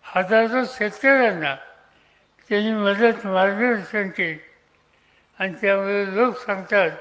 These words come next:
की हा नुसता शेतकरी नाही, हा द्राक्षाचा डॉक्टर आहे. आणि डॉक्टर बनला, त्याबरोबर अनेकांना त्यांच्या दुखण्यातून बाहेर काढायला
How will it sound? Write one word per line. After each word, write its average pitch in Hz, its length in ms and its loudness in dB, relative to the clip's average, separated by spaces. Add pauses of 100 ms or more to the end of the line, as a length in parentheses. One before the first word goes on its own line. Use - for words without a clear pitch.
(880)
की 214 60 -2
हा 214 100 2
नुसता 202 400 -4
शेतकरी 247 680 0
नाही, 185 380 -2 (680)
हा 196 100 0
द्राक्षाचा 196 680 -2
डॉक्टर 185 540 0
आहे. 139 240 -4 (1160)
आणि 214 240 -4 (100)
डॉक्टर 233 540 4
बनला, 160 420 2 (1400)
त्याबरोबर 214 580 0 (760)
अनेकांना 220 720 2 (840)
त्यांच्या 196 360 0
दुखण्यातून 220 800 -4
बाहेर 220 280 6
काढायला 180 680 0